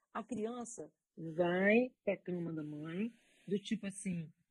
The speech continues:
"Papai não tá te dando atenção, mas eu estou." E, e vai, teoricamente, aquela criança quer a-, aleitar, aleitar, mas não é. Ela tá querendo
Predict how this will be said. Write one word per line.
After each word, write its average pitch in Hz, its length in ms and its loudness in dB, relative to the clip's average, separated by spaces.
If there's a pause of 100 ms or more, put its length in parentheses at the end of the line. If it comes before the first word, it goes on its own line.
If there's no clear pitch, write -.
(340)
"Papai 226 360 2
não 208 80 -4
tá 185 160 -2
te 175 160 -14
dando 160 220 -2
atenção, 165 400 0
mas 180 240 4
eu 226 100 6
estou." - 320 -4 (2750)
E, 214 360 12 (600)
e 202 100 12
vai, 202 560 10 (260)
teoricamente, 208 760 0
aquela 185 260 -2
criança 185 440 -6
quer 180 200 -4
a-, - 220 -6 (280)
aleitar, 190 680 6 (340)
aleitar, 180 540 4
mas 208 180 6
não 226 180 8
é. 208 180 6
Ela 190 200 4
tá 202 160 2
querendo 196 640 6